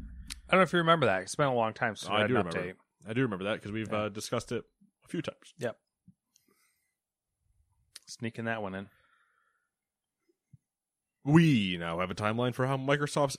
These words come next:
Speaker 2: acquisition came about due to the official merger proposal. The initial conversation about an acquisition happened between Spencer and Kotick on November nineteenth, just three days after the Wall Street Journal's report about the Activision Blizzard C E O,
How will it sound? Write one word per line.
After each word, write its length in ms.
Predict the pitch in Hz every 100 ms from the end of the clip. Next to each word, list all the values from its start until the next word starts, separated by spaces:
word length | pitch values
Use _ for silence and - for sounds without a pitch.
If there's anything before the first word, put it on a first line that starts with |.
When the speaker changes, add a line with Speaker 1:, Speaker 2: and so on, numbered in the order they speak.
| -
Speaker 2:
acquisition 600 | 131 - 135 147 120 113
came 200 | 120 143
about 280 | 156 143 - _ _ _ _ _ _ _ _ _ _ - -
due 320 | 117 120 117
to 160 | 120 110
the 220 | 95 101
official 540 | 87 - 120 - 113 101
merger 420 | 90 90 90 95
proposal. 600 | - 90 101 87 80 - _ - - -
The 280 | 95 98 95
initial 440 | 95 95 - 101
conversation 680 | - 90 98 98 87 - 95
about 220 | 98 87
an 80 | 113
acquisition 560 | 101 87 82 85 95
happened 360 | 92 110 - 110
between 340 | 101 - 92
Spencer 460 | 90 - 113 - 107
and 280 | 127 139 120
Kotick 360 | - 92 98 -
on 280 | 107 107
November 420 | 98 87 92 90 87
nineteenth, 640 | 82 85 - - 92 - _ - - -
just 220 | 101 -
three 160 | 95 90
days 220 | 87 85
after 300 | 101 123 95
the 80 | 87
Wall 180 | 85
Street 240 | 85 - 82
Journal's 300 | 95 104 92
report 340 | 87 95 101
about 240 | 101 117 107
the 100 | -
Activision 520 | 104 - 101 92 90
Blizzard 300 | 107 95 92
C 240 | - 143
E 200 | 143 127 92
O, 160 | 87